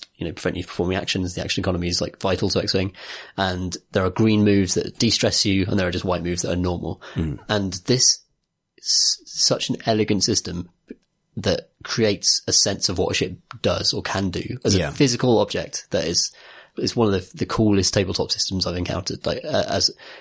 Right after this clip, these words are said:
Speaker 1: and we've seen them try to replicate it in their kind of war game fantasy, like,
Speaker 2: In,
Speaker 1: their
Speaker 2: in
Speaker 1: version
Speaker 2: Legion,
Speaker 1: of war.
Speaker 2: yeah.
Speaker 1: Yeah.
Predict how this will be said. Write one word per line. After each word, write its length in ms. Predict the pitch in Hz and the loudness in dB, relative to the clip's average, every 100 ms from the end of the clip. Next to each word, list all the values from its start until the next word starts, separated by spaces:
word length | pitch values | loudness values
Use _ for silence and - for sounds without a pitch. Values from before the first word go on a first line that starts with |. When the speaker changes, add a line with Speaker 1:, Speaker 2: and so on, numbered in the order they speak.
| - | -4
Speaker 1:
and 220 | 107 101 98 | 0 0 2
we've 100 | - | 2
seen 240 | 135 117 | 2 2
them 140 | 107 95 | 2 2
try 180 | 101 | 0
to 140 | - 117 | 2 0
replicate 340 | - 120 113 | 2 0 0
it 60 | - | 0
in 60 | |
their 100 | 98 | 0
kind 180 | 92 95 | 0 -2
of 280 | 90 - - | -2 -6 0
war 140 | 101 95 | 0 2
game 260 | 101 101 | 2 0
fantasy, 680 | 90 104 - - 110 101 101 - | 0 -2 0 0 0 -2 -4 0
like, 160 | 101 | 2
Speaker 2:
In, 60 | 98 | 4
Speaker 1:
their 160 | 98 95 | 2 4
Speaker 2:
in 60 | |
Speaker 1:
version 80 | 98 95 82 | 4 4 2
Speaker 2:
Legion, 20 | |
Speaker 1:
of 80 | 78 | 0
war. 120 | 85 | 0
Speaker 2:
yeah. 120 | 85 117 | 2 4
Speaker 1:
Yeah. 280 | 104 90 | 2 0